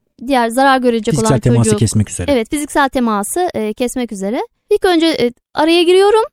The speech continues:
Speaker 1: Mağdur olan çocuğa bakıyorum. Okey mi? Hani herhangi
Speaker 2: Hı hı.
Speaker 1: bir, e, acil müdahale edilmesi gereken yaralanma vesaire var mı? Eğer öyle bir durum varsa önce ön müdahaleyi yapıyorum. Sonra diğer çocuğa dönüyorum. O zaten o arada "Eyvah, ben ne yaptım?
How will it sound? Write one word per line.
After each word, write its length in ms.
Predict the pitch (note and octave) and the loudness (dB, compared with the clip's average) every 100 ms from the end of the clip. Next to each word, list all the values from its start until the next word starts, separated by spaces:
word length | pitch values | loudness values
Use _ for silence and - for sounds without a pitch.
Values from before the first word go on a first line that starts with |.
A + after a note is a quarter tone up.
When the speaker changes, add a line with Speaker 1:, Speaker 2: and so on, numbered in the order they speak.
| _ _ _ | _ _ _
Speaker 1:
Mağdur 320 | D4 D4+ D4 | 0 2 2
olan 220 | C4+ B3 A#3+ | 2 2 0
çocuğa 360 | B3 A#3 A3 | 0 0 0
bakıyorum. 480 | A3 - A#3 A#3+ D#4 F#4 _ _ _ _ _ - | -2 0 0 0 -2 -4 _ _ _ _ _ -10
Okey 320 | A#3 - G#3+ | -6 -2 -2
mi? 180 | G3 A3+ | -2 -4
Hani 200 | D4+ A3 | -4 -2
herhangi 280 | A3+ A3 G#3+ | 0 0 0
Speaker 2:
Hı 40 | |
hı. 40 | G#3+ | 0
Speaker 1:
bir, 220 | G#3 - | -2 -2
e, 240 | F#3+ F#3+ F#3+ - _ _ - | -4 -4 -6 -14 _ _ -4
acil 360 | A3 A3 A3 | 0 2 2
müdahale 320 | A3 G#3+ G#3+ G#3 | 2 2 2 0
edilmesi 480 | G3+ G#3 G3+ - | 0 -2 -4 -8
gereken 380 | G#3+ G3+ G3+ G3+ | -6 -4 -2 -2
yaralanma 640 | G3+ G#3 G#3 G3+ G3+ G3 | 0 0 0 0 0 -2
vesaire 440 | G3+ - G#3 G3 G3 | -2 -2 -2 0 0
var 200 | G3+ F#3+ | 0 0
mı? 200 | G3 D#4 - _ - | -2 -4 -6 _ -6
Eğer 160 | A3 | 0
öyle 180 | G#3+ G#3 | 0 0
bir 60 | G3 | -2
durum 220 | G3+ G3+ | -2 0
varsa 360 | F#3+ F#3 G3+ - | 0 -2 -4 -2
önce 260 | G3 G3 | -2 0
ön 80 | G3+ | -2
müdahaleyi 460 | B3 C4+ D4 E4+ F#4+ | 0 0 0 -2 -4
yapıyorum. 400 | F#4+ G4+ G#4 A4+ _ _ | -2 -2 -2 -6 _ _
Sonra 440 | - G4+ A4 G#4+ G4 C#5+ C5 _ _ - | -6 0 0 0 -2 -2 -8 _ _ 0
diğer 240 | E4+ D4 | 2 2
çocuğa 420 | - A#3+ A3 G3 | 0 0 0 0
dönüyorum. 420 | A3+ G#3+ G3+ - - _ - | -2 -4 -6 -8 -12 _ -4
O 60 | D4+ | 0
zaten 400 | F#4 G4 C#4 C#4+ | 0 0 0 2
o 80 | F4+ | 4
arada 560 | D#4 A3+ A3 D4 F4 - | 2 2 2 0 -2 -2
"Eyvah, 340 | B3 A#3+ A3 A3+ | 0 2 0 -2
ben 240 | A#3 A#3 B3+ | -4 0 0
ne 40 | |
yaptım? 460 | A#3+ G#3+ - C#4 | 0 -2 -4 -4